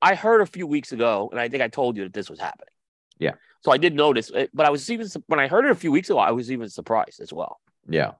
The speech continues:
Speaker 1: So, um, so when the announcement came, I was, I, I had already known. Uh, I think I told our guys this, that this, it wasn't that they kept the secret. They were just trying to get the announcement out at that
Speaker 2: Yeah.
Speaker 1: point. But, uh, but yeah, I said this was happening, and, um, I was surprised.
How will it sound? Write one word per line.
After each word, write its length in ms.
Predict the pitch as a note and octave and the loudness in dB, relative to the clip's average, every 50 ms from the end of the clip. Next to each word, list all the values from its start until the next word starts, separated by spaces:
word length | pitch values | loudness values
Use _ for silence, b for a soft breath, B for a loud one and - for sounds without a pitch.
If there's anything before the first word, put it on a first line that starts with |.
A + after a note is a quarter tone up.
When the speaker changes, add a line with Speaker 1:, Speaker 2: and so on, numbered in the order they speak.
| _ _ _ _ _ _ _ _ _ _ _ _ | _ _ _ _ _ _ _ _ _ _ _ _
Speaker 1:
So, 560 | _ - - C#3 A#2 A2+ A2 G#2+ A2 A2+ - - | _ -6 -2 2 2 4 4 4 4 2 2 0
um, 640 | G#2 A2 G#2+ A2 G#2 G#2 G#2 G#2 G#2 G2+ G2 - _ _ _ _ - | 0 0 0 0 0 0 0 -2 -2 -4 -8 -14 _ _ _ _ -16
so 140 | C3 - D3 | -10 -6 -4
when 100 | D3 C#3 | -4 -4
the 160 | C#3 D3 D#3 | -2 0 0
announcement 260 | E3+ F3+ F3 - C#3+ | 2 2 0 -2 -2
came, 120 | - D#3+ C3+ | -2 0 0
I 60 | B2 | 2
was, 200 | B2 C3+ C3+ B2+ - | 2 2 0 0 0
I, 140 | C3 C#3 - - _ _ - | -2 -2 -2 -4 _ _ 0
I 100 | B2+ C#3 | 2 2
had 80 | C#3+ C#3 | 4 4
already 260 | C3 A#2+ A#2 A2+ A2+ | 2 2 0 -2 -4
known. 380 | A#2 A#2 A#2+ C3 D3 D#3 E3+ - - - | -6 -4 -4 -4 -4 -6 -8 -10 -10 -6
Uh, 180 | A2+ A2+ A2+ | -4 -2 0
I 120 | G#2+ G#2+ A2+ | 0 -2 -2
think 120 | - A#2 | -2 -4
I 80 | A#2 A2+ | -4 -4
told 400 | G#2+ - - A#2+ G#2+ A2 G2+ - _ _ _ - | -4 -6 -8 -8 -8 -8 -10 -14 _ _ _ -6
our 100 | G#2+ G#2+ | -4 -2
guys 300 | F#2+ A2 G#2 G2+ G#2+ G#2+ | -2 0 -2 -2 -2 -4
this, 240 | A#2 A2+ - - - | -6 -8 -10 -10 -14
that 140 | - G2 - | -16 -14 -14
this, 220 | - - G#2+ - _ | -14 -16 -16 -14 _
it 120 | - - - - B B B B B B B B _ - | -12 -12 -12 -14 B B B B B B B B _ 0
wasn't 200 | - C#4 C4+ G#3 | 0 0 2 0
that 40 | |
they 100 | D#3 D#3 | 0 0
kept 180 | D3+ E3+ D3+ - | 2 0 0 0
the 80 | C3+ A2 | 0 -2
secret. 320 | - - D3+ B2+ B2 G#2 | -2 -2 -2 -2 0 0
They 40 | A#2+ | -2
were 80 | A#2 | -2
just 140 | B2 C3 A#2+ | -2 -4 -4
trying 180 | - D3 B2 A2+ | 0 0 0 0
to 60 | A#2 | 0
get 140 | A2 A2 G2+ | -2 -4 -4
the 80 | G#2+ | -4
announcement 480 | G2+ F#2+ A2 A#2 A#2+ A2 - - G2 F#2 | -6 -4 -4 -4 -4 -6 -8 -10 -10 -10
out 120 | F2+ F2 D#2 | -10 -12 -12
at 80 | - | -12
that 120 | - D#2 - - | -12 -12 -8 -4
Speaker 2:
Yeah. 180 | D#2+ D2 - | -4 -4 -4
Speaker 1:
point. 140 | - - - | -4 -8 -16
But, 200 | - - G2+ F2+ | -18 -16 -14 -12
uh, 140 | E2+ F2+ E2+ - | -10 -10 -10 -10
but 160 | - F2 A2 B2+ | -10 -10 -4 0
yeah, 180 | D3+ D#3+ A#2 | 2 2 2
I 140 | F#2+ A#2 B2+ | 2 0 -2
said 340 | A#2+ - - C#3 B2+ B2 A#2+ | -4 -4 -4 -2 -2 -2 -4
this 180 | A#2+ B2+ - | -6 -8 -8
was 140 | C#3+ C3 B2 | -8 -8 -4
happening, 500 | A#2 B2+ D#3+ F#3+ - D3 A2 G#2 A2 G#2 | 0 0 0 0 0 -4 -6 -8 -8 -8
and, 200 | G2+ G#2 G#2+ G#2+ | -12 -12 -8 -8
um, 420 | G#2+ A2 G#2+ A2 A2 G#2+ G#2 G2 - _ _ _ _ _ _ _ _ - | -6 -6 -6 -6 -8 -10 -12 -16 -18 _ _ _ _ _ _ _ _ -4
I 20 | |
was 140 | A2+ A#2 - | -4 -4 -4
surprised. 420 | - A2+ C3 D3 D3+ - - - | -4 -2 0 0 0 0 -2 -8